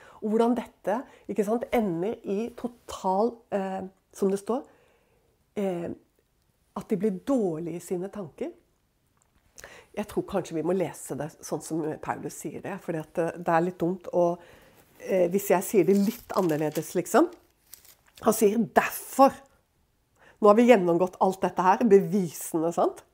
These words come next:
på at Gud, <laughs> som han sier i det nittende verset, at, eh, han sier at de er uten unnskyldning. Altså, hvis du er atei-, ateist, så er du uten unnskyldning, sier Paulus. Hvorfor det? Jo, fordi en kan vite om Gud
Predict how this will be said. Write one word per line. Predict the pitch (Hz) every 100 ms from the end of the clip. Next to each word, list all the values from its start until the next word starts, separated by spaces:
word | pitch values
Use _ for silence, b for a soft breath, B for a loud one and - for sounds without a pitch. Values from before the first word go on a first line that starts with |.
| _
på | 190
at | 170 185
Gud, | 156 196 170 165 b b b -
<laughs> | 226 - -
som | - -
han | -
sier | - 262 220 208
i |
det | 214 226
nittende | 233 - 208 202 B B 220
verset, | 208 - - 220
at, | 240 - 214 214 -
eh, | 214 - - - 196
han | 233 240
sier | 233
at | 196 240
de |
er | - -
uten | 294 277 196 - 208 202
unnskyldning. | 175 - 170 175 240 - B B B _ _ _ _ _ -
Altså, | 190 190 190 B -
hvis | 214
du | 240
er | -
atei-, | - 233 349 -
ateist, | - 247 392 -
så | - 214
er | 196
du | 165 -
uten | 240 175 - 214 214
unnskyldning, | 175 175 185 180 202 214
sier | 185 175
Paulus. | 160 139 170 - -
Hvorfor | 196 196 202 214
det? | B B B
Jo, | 208
fordi | - 226 175 180
en | 190
kan | 202 214
vite | 214 202 - -
om | 185 170
Gud | 233 359